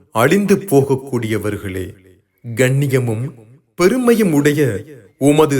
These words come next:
இரட்சகனின் முகம் அழியாது நிலைத்திருக்கும். ஆகவே நீங்கள் இரு வகுப்பாரும்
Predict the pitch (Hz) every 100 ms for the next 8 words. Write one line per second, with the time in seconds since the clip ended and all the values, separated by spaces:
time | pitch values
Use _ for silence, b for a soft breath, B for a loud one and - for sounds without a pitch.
0 | 113 147 143 202 180 170 156 127 120 160
1 | 127 98 - - _ _ 110 113 151 151
2 | 127 117 120 104 113 147 294 131 113 -
3 | - 98 92 - _ _ _ 120 127 131
4 | 131 160 110 92 - - _ 139 175 170
5 | 156 127 110 160 202 127 131 180 - 160
6 | 156 175 135